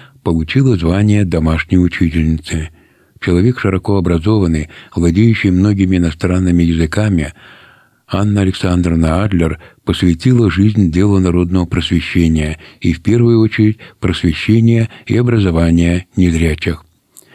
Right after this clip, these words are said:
Сферу применения своих педагогических знаний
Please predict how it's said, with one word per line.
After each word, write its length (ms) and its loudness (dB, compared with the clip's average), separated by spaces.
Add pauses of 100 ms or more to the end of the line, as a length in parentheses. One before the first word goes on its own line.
(160)
Сферу 400 0
применения 580 4
своих 300 0
педагогических 760 0
знаний 460 0